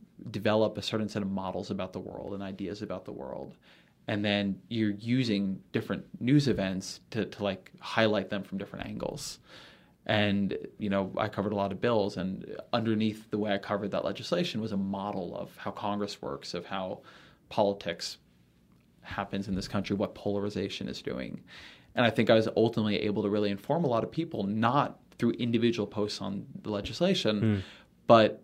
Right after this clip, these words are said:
Speaker 1: through the consistent impact of seeing that day's bit of news evaluated from these angles.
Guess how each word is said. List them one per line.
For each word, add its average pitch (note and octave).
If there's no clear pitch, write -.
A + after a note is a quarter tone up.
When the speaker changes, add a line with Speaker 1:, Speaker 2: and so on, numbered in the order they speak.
Speaker 1:
through G#2+
the G2+
consistent G#2+
impact G#2+
of A2+
seeing G#2
that G#2
day's G#2
bit G#2+
of G2+
news G#2
evaluated D2+
from -
these B1+
angles. -